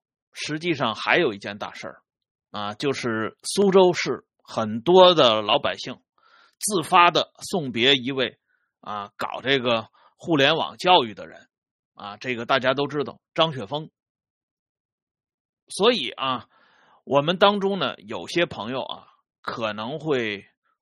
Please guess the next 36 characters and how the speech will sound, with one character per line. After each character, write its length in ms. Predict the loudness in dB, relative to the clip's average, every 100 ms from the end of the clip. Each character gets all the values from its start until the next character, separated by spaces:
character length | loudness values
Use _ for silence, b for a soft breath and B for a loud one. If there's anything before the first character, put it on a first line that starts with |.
| _ -8
不 160 | 0 2
由 240 | 2 0
自 260 | -4 -8 -8
主 300 | -12 -18 -14
的 240 | -12 -12 _ _ _ _ _ _ _ _
一 200 | -16 -10
下 260 | -4 -2 -2
子 140 | -2
联 300 | -6 -2 -4
系 180 | -4 -8
到 380 | -4 -4 -6 -12 -10
六 280 | -6 -4
十 160 | -6 -8
年 200 | -14 -16
前， 320 | -18 -20 -20 _ _ _ _
也 160 | -14 -8
就 140 | -8
是 180 | -8 -8
公 280 | -4 -4 -2
元 460 | -2 -2 -4 -8
一 100 | -10
九 160 | -8 -6
六 140 | -4
六 180 | -2 -2
年 260 | -4 -12 _ _ _ _ _ _ _ _ _ 0
三 220 | 2 2
月 120 | 0
份 260 | -4 -12 _ _ _ _
也 360 | -6 0 2 2
发 300 | 4 2 2
生 220 | 0 -2
过 140 | 0 0
一 80 | -4
些 180 | -10
事 140 | -10 -16
情。 200 | -18